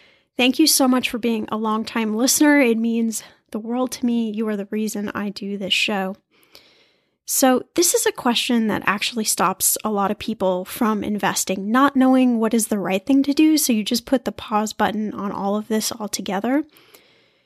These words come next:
But there's no right answer, right? I'll just give you a couple of things to think about that hopefully can help <laughs> guide you a little bit. So number one is, are you contributing to your four oh one k up to the match? So you mentioned that your company has a match, which is amazing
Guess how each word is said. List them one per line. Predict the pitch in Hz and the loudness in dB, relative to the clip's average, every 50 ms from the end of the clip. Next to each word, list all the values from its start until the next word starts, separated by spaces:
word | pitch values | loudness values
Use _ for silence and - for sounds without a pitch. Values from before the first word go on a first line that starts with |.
| _ _ _ _ _ - | _ _ _ _ _ -2
But | - - - | -2 0 2
there's | - - 196 269 - - - _ _ _ _ _ _ _ - | 2 2 4 2 0 -2 -6 _ _ _ _ _ _ _ -2
no | 254 240 247 294 302 330 349 349 | 2 4 4 6 6 6 6 6
right | 302 285 277 254 - - | 4 4 2 2 0 0
answer, | 202 190 170 - - - - - - _ _ _ - | -2 -2 -2 -4 -8 -10 -12 -12 -16 _ _ _ -6
right? | 233 233 226 226 - - | -2 -2 -2 -2 0 2
I'll | 226 226 240 | 2 2 2
just | 240 277 269 - - | 2 0 -2 0 0
give | 330 330 330 | 0 0 2
you | 359 370 339 | 2 0 0
a | 330 | 0
couple | - - 277 - - 262 254 247 | -4 -4 -6 -4 -4 -2 -2 -2
of | 233 | -4
things | - - 226 214 214 208 214 220 214 - - - _ - | -4 -4 -4 -4 -4 -4 -2 -2 -2 -4 -4 -6 _ -10
to | - - 226 | -6 -6 -6
think | - - 220 208 202 214 | -4 -2 -2 -2 -2 -2
about | 208 190 185 175 185 - - - - - - - - - _ _ | -2 -4 -2 -2 -2 -4 -4 -8 -10 -12 -18 -20 -20 -20 _ _
that | - 240 | -10 -6
hopefully | - - 247 254 - - 294 311 311 | -2 0 0 2 2 4 4 4 4
can | 302 - 277 294 | 4 4 2 2
help | 254 262 294 285 - 254 233 | 2 2 0 0 0 -2 -2
<laughs> | |
guide | 254 220 254 269 269 - | 0 2 4 4 4 4
you | - 269 269 | 4 2 2
a | 254 254 | 2 0
little | 254 254 262 | 0 -2 -2
bit. | 254 277 277 277 277 - - - - - - - - _ _ _ _ - - | 0 0 0 0 -2 -4 -10 -20 -20 -20 -20 -20 -20 _ _ _ _ -8 -2
So | - 294 285 | 2 6 6
number | 277 294 311 339 370 339 | 8 8 8 6 6 6
one | 311 311 302 | 6 6 6
is, | 262 240 - - - | 6 4 2 0 0
are | 226 240 | 2 4
you | 247 254 269 262 | 4 4 2 2
contributing | - - 247 233 - - 247 226 214 233 226 214 | 0 0 -2 0 0 0 -2 0 0 0 0 0
to | - - 226 | 0 -2 -4
your | 247 | -4
four | - - - 220 196 196 | -6 -4 -2 -2 -2 0
oh | |
one | 190 196 208 | -2 -2 -4
k | - - 214 185 - - | -2 -2 -2 -2 0 0
up | - 220 - - | 0 0 0 0
to | - - 247 | 0 0 0
the | 220 208 | 0 -2
match? | 190 185 190 185 175 156 - - - - - - - | -4 -4 -4 -4 -4 -4 -4 -6 -4 -2 -2 0 0
So | - - 220 | 0 0 0
you | 202 208 220 | 0 0 2
mentioned | 233 247 262 - 262 262 247 | 4 4 4 4 4 2 2
that | - | 2
your | 202 214 | 0 -2
company | - - 233 208 226 220 | -2 -2 -4 -2 -2 -2
has | 185 185 - | -2 -2 -4
a | 214 | -4
match, | 196 220 220 214 220 - - | -2 0 0 0 0 -2 -4
which | - - - - | -8 -10 -10 -10
is | - - | -10 -10
amazing | 196 208 202 214 214 247 262 269 262 254 277 269 262 262 254 | -8 -6 -2 2 4 6 6 6 6 6 4 4 2 2 0